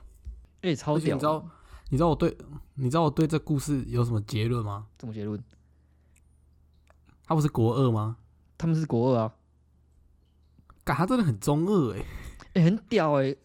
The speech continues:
Speaker 1: 国二就抽烟喝酒欸。欸，可是因为我后来一直以为他们就是可能国中生啊，可能就是假如说都，都那么好，
Speaker 2: 嗯。
Speaker 1: 你们都睡一起或干嘛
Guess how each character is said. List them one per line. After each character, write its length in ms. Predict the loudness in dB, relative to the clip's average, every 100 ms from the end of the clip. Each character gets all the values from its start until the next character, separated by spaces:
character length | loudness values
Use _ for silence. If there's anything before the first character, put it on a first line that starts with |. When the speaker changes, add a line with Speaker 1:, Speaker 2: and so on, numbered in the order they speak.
| _
Speaker 1:
国 200 | 4 6
二 40 | 8
就 140 | 6
抽 240 | 4 4
烟 120 | 6 6
喝 200 | 4 2
酒 320 | 0 -4 -6
欸。 120 | -12 _
欸， 100 | 4
可 140 | 6 6
是 80 | 6 4
因 100 | 4
为 0 |
我 160 | 6 8
后 180 | 8
来 80 | 6 4
一 80 |
直 100 | -2
以 140 | -2 0
为 80 | 2
他 100 | 4
们 160 | 4 2
就 140 | 2
是 80 | 2
可 160 | 2 -2
能 340 | -2 -4 -6
国 160 | -2 2
中 100 | 2
生 140 | 2
啊， 160 | 0 -2 -6
可 120 | -8
能 100 | -4
就 80 | 0
是 240 | 0 0 -2 _ _ _ _
假 120 | -8
如 80 | 0
说 100 | 0
都， 220 | 4 4
都 220 | 4 4 4
那 60 |
么 120 | 6
好， 240 | 2 0 -4
Speaker 2:
嗯。 20 |
Speaker 1:
你 60 | -4
们 100 | 0
都 100 | 2
睡 240 | 6 6
一 40 |
起 180 | 6 2
或 80 | 0
干 160 | 2 0
嘛 260 | 0 -6